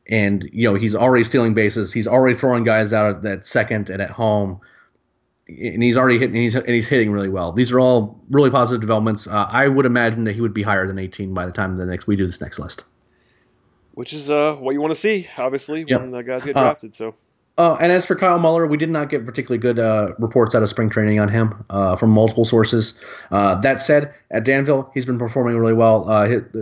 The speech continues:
Speaker 1: we had reports his velocity was down and his mechanics were a little bit messed up, but it seems like at Danville, he's kind of gotten that velocity back to where it was, uh, and is performing well there too. So just because he's outside the top thirty now doesn't mean we hate the guy or anything like that.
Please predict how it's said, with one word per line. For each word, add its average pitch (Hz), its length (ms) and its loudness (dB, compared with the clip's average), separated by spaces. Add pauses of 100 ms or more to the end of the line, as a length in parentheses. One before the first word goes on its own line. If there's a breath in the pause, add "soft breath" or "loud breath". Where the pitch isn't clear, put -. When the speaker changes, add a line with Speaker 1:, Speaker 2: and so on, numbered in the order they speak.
(140)
Speaker 1:
we 135 140 0
had 139 140 2
reports 120 280 0
his 107 160 -6
velocity 110 460 -2
was 113 120 2
down 107 360 0 (240 loud breath)
and 107 100 0
his 101 140 0
mechanics 107 420 -2
were 117 100 0
a 110 60 2
little 110 160 0
bit 107 140 -2
messed 110 280 0
up, 107 240 0 (300 loud breath)
but 107 320 2
it 113 100 -4
seems 131 260 2
like 113 320 0
at 113 120 -2
Danville, 113 440 2
he's 104 240 -2
kind 113 160 0
of 98 100 -2
gotten 110 280 0
that 101 180 -2
velocity 104 360 0
back 101 200 0
to 110 40 -8
where 101 180 -2
it 92 60 -6
was, 95 400 -2 (280 loud breath)
uh, 95 120 -2
and 131 120 2
is 113 80 2
performing 131 400 2
well 107 160 2
there 95 160 -4
too. 98 200 -4
So 110 260 0
just 165 200 2
because 156 220 2
he's 127 80 4
outside 120 260 2
the 113 100 0
top 117 200 0
thirty 110 160 0
now 107 180 0
doesn't 110 220 -2
mean 107 100 -2
we 101 100 0
hate 101 220 -4
the 104 60 -8
guy 98 200 2
or 95 140 0
anything 98 240 -4
like 95 160 -4
that. 95 260 0